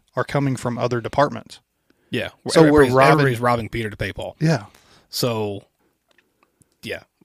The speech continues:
Speaker 2: I, I don't have a good answer for how to staff it.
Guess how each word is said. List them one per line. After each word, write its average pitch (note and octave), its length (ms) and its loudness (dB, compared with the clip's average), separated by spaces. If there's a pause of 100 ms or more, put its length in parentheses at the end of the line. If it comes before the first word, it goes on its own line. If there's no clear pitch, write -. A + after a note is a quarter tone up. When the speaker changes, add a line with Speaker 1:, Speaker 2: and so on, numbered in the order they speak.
Speaker 2:
I, A#2+ 100 -6 (120)
I B2+ 100 -2
don't B2 300 -2
have A2+ 200 -8
a G2 140 -10 (460)
good G#2+ 160 -8
answer G2 340 -12 (800)
for G#2+ 180 -10
how G#2+ 120 -8
to F2+ 80 -12
staff G2 280 -8
it. A2+ 140 -10